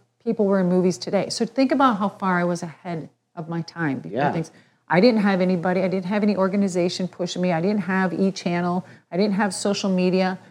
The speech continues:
Speaker 1: My social media were the great guys that were the pen pushers writing for the magazines.
Speaker 2: Yeah.
Speaker 1: The George Napolitanos, the Bill Apters,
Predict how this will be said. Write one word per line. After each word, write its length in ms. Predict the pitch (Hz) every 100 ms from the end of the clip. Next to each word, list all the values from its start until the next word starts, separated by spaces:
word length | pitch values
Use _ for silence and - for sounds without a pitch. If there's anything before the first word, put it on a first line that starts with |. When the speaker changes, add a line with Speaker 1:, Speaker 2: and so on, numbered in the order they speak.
| _
Speaker 1:
My 100 | 220
social 380 | 226 247 233 208
media 320 | 190 196 175
were 120 | 165
the 80 | 160
great 360 | 165 180 202 202
guys 380 | 185 175 165 160
that 280 | 160 -
were 140 | 175 160
the 140 | 156
pen 280 | - 190 185
pushers 540 | 175 165 - 165 165 - - - _
writing 680 | 160 185 220 220 175 180
for 240 | - - 185
the 100 | 175
magazines. 720 | 175 175 175 175 175 135 - _ _ _
Speaker 2:
Yeah. 180 | - - -
Speaker 1:
The 80 | 185
George 360 | 208 196 190
Napolitanos, 920 | 202 196 190 190 - 185 170 156 170 -
the 80 |
Bill 360 | 165 202 190 190
Apters, 760 | - 196 185 - 170 147 135 -